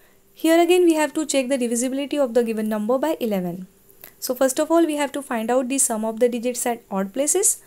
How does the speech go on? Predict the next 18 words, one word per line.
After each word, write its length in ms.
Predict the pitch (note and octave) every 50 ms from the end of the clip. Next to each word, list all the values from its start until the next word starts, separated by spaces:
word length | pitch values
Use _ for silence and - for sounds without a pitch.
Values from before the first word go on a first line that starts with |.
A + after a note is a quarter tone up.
| - - - - - - - -
and 160 | C#4+ D4 D4
sum 180 | - D4+ C#4 D4
of 140 | D4+ C#4 C4+
the 80 | D4
digits 380 | A#3+ A3+ G3 G3+ G#3+ G#3+ - -
at 180 | F4 A4 - -
even 300 | - F4 D#4 C4+ A#3+ G#3 G3
places. 480 | G3 F#3 F3 - F#3+ - - - - - _ _ _ _ _ - - - _ -
Now 140 | D4 D#4
which 240 | D4+ D4 E4 F4+ E4+
digit 300 | E4+ E4+ E4 F4 E4+ E4+ -
comes 260 | D#4 D#4 D#4 D#4 -
at 240 | D#4+ D#4+ D#4 - - - -
odd 260 | A#3+ A3+ A#3 B3 A#3+
places? 480 | - D4 D4+ - F4+ G4+ B4+ - - - - _ _ - - - _ _ _ - - _ _ -
The 100 | A#3+ A3
digit 280 | B3 A#3+ A#3 C4 B3+
four, 360 | - - - A3 G#3+ C4+ F4+